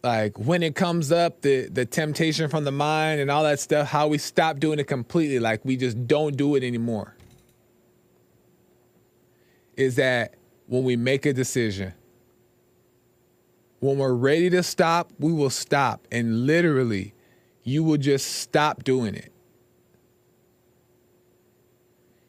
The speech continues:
You won't pick it up. You won't, you'll just stop doing it when you're ready to stop doing it.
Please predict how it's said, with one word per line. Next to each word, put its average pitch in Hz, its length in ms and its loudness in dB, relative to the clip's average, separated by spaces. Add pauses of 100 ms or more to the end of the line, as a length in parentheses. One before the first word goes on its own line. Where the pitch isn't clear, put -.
You 120 120 0
won't 131 320 0
pick 143 260 -2
it 120 120 2
up. 160 440 4 (280)
You 120 140 0
won't, 139 540 0 (1200)
you'll 135 160 2
just 143 220 0
stop 139 420 0
doing 156 260 2
it 151 140 0
when 135 160 -2
you're 120 140 0
ready 123 340 2
to 107 100 0
stop 101 360 -4
doing 90 300 -8
it. - 120 -18